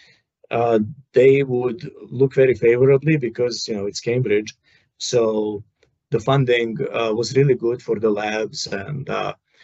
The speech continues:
you can get what you, what you ask for. Um, and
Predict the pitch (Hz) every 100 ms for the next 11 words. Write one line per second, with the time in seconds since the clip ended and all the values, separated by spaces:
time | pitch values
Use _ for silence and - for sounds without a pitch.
0 | _ _ _ _ _ - 120 110 120 107
1 | 110 104 110 104 - 107 107 104 101 _
2 | _ _ - 104 - 104 107 107 - -
3 | 101 101 - _ _ _ _ _ _ _
4 | 110 107 107 104 104 _ _ _ _ _
5 | _ _ _ _ _ _ _ _ _ _
6 | _ _ 170 151 156 156